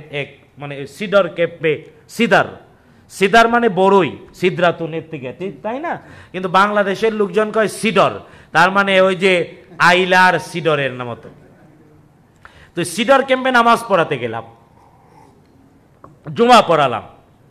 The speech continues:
সাধারণত জুমায় নবীজি সাল্লাল্লাহু আলাইহি ওয়াসাল্লাম প্রথম রাকাতে সূরাতুল আলা, দ্বিতীয় রাকাতে সূরাতুল গাশিয়া পড়তেন। কিন্তু ওখানে দেখলাম এত গরম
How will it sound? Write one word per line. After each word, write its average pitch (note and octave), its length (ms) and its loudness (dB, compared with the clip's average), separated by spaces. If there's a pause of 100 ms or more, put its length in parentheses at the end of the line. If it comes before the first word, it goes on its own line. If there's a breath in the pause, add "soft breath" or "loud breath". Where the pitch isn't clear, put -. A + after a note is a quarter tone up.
(320)
সাধারণত A#3+ 840 2 (500 soft breath)
জুমায় G#3+ 440 4
নবীজি B3 420 -2
সাল্লাল্লাহু G3 580 2
আলাইহি E3 320 2
ওয়াসাল্লাম D3 600 0
প্রথম A#3+ 400 2
রাকাতে G3 400 0
সূরাতুল F3 580 -2
আলা, A#3 560 4 (340 loud breath)
দ্বিতীয় F#3+ 380 0
রাকাতে E3+ 460 2
সূরাতুল A3+ 760 4 (420)
গাশিয়া C#3+ 460 4
পড়তেন। A2+ 440 -8
কিন্তু C4+ 320 -4
ওখানে D4 260 0
দেখলাম B3+ 360 -2
এত C4+ 180 -4
গরম A3+ 680 4